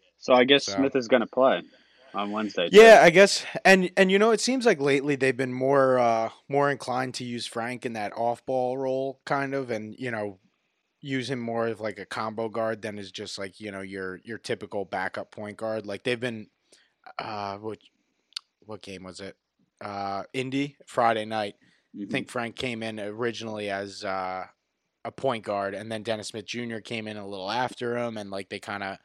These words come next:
Speaker 2: shared duties or whatever. So I think, you know, they're, they're feel-, they're, they're a little more flexible with Frank, which I think is a good thing.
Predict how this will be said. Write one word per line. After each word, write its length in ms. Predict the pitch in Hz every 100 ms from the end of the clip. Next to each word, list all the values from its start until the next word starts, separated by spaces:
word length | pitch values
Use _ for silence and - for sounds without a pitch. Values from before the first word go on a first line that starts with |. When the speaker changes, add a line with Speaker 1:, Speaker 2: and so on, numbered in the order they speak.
| _ _ _
Speaker 2:
shared 440 | - - 117 107 95
duties 440 | 113 110 110 101
or 80 | 107
whatever. 440 | 104 104 98 101 95 _ _
So 160 | - 123
I 100 | 127
think, 320 | 160 107 - _ _ -
you 120 | 147
know, 240 | 110 104
they're, 380 | 107 131 135 131 120 117
they're 220 | 143 131
feel-, 280 | - 147 123
they're, 200 | 131 117
they're 340 | 113 127 127 123
a 40 |
little 220 | 123 135
more 140 | 120 104
flexible 520 | - 107 - 98 101
with 120 | 92
Frank, 360 | - 104 101 -
which 180 | 104
I 100 | 110 107
think 280 | 104 95 _
is 140 | 113
a 60 | 98
good 220 | 92 95
thing. 280 | - 101 104